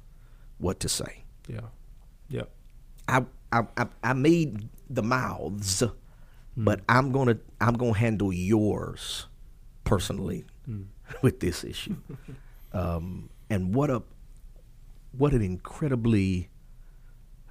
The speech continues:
Speaker 1: uh, faith-building principle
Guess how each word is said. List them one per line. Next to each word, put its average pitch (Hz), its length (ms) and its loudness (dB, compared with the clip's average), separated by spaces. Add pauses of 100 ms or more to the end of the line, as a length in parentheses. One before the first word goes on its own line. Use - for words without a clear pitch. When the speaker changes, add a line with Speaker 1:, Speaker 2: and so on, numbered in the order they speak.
(180)
Speaker 1:
uh, 90 440 0 (2250)
faith-building 98 1400 2 (1400)
principle 67 540 -2